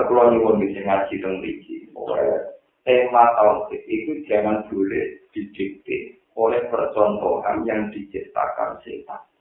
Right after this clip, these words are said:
maupun diciptakan waswasatul nas. Ini disebut min syarril waswasil khannas alladzi yuwaswisu lahu fi sudurin nas minal jinnati wan nas. Waswas ini didesain setan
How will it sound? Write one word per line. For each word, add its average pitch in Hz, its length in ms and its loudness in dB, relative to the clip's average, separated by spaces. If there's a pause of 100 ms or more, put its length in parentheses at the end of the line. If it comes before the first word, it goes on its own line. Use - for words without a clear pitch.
(580)
maupun 107 560 6
diciptakan - 960 -2 (400)
waswasatul 107 880 6
nas. 98 320 -2
Ini 113 240 -4
disebut 127 560 -2 (560)
min 110 240 2
syarril 110 480 4
waswasil 101 640 4
khannas - 480 -2 (160)
alladzi 101 480 2
yuwaswisu 101 560 0
lahu 117 320 -2
fi 98 160 -6
sudurin 101 480 -2
nas - 240 0
minal 92 320 0
jinnati 98 320 -4 (640)
wan 82 240 -6
nas. - 80 -20 (1900)
Waswas 156 640 6
ini 165 320 4
didesain 120 640 2
setan - 560 2